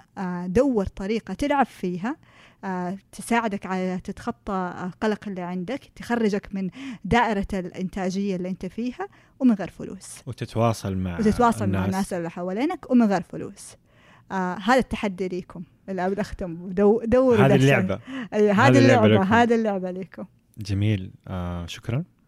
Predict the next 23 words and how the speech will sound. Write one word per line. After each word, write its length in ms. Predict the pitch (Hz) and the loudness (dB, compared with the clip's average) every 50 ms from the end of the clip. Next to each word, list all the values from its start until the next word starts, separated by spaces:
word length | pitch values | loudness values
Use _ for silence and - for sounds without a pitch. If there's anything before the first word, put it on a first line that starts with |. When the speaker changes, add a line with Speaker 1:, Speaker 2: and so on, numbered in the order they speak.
| _ - | _ -14
Speaker 2:
رفاء. 320 | 107 101 - 107 98 117 131 _ _ _ | -14 -10 -6 -6 -6 -6 -8 _ _ _
Speaker 1:
يعطيك 400 | 202 196 - - 196 _ _ - | -20 -20 -18 -20 -20 _ _ -18
العافية. 280 | - 107 101 95 95 | -12 -8 -6 -4 -4
Speaker 2:
وتحمست. 560 | 92 90 - - 98 98 101 107 - _ - 95 | -6 -6 -8 -8 -6 -6 -6 -6 -8 _ -12 -10
آه، 120 | 92 95 | -10 -10
صراحة 280 | - - 113 110 - 107 | -6 -4 -4 -4 -4 -6
أخذتيني 360 | - - - - 113 110 101 | -12 -14 -6 -4 -2 -2 -2
كذا 140 | - 110 98 | -4 -6 -8
في 140 | - - | -6 -6
منظور 220 | 104 98 95 107 - | -8 -4 -4 -6 -6
شوي 260 | - - 113 104 95 | -4 -4 -2 -2 -2
غريب 300 | 87 95 98 104 98 87 | -2 -2 -2 -2 -2 -2
عن 100 | 85 87 | -4 -6
اللعب. 300 | 90 92 92 85 90 127 _ - - _ - - - _ _ _ _ _ | -4 -4 -4 -6 -6 -8 _ -14 -20 _ -20 -20 -20 _ _ _ _ _
مثير 300 | 101 101 101 - 123 107 | -10 -10 -4 -2 -2 -2
جدًا 220 | 98 113 104 104 | 0 -2 -2 0
للاهتمام. 480 | 101 95 92 90 - 98 98 92 104 135 - _ _ _ _ _ _ _ | -2 -2 -4 -6 -6 -6 -4 -4 -4 -6 -10 _ _ _ _ _ _ _
آه، 180 | - 98 98 95 | -6 -4 -2 -2
أصدقاء 360 | 95 - - - _ - 113 | -4 -4 -8 -8 _ 0 2
مربع 280 | 104 104 107 101 98 98 | 4 4 4 4 4 4
رائعين. 420 | 98 101 98 98 110 135 127 92 95 - _ _ _ _ _ _ _ _ _ - | 4 4 4 6 6 4 4 4 0 -4 _ _ _ _ _ _ _ _ _ 0
العب. 200 | 101 92 - - _ - _ _ _ _ _ _ _ _ - 175 | 0 0 0 -4 _ -20 _ _ _ _ _ _ _ _ -6 -4
العب. 180 | 165 117 - | -4 -4 -4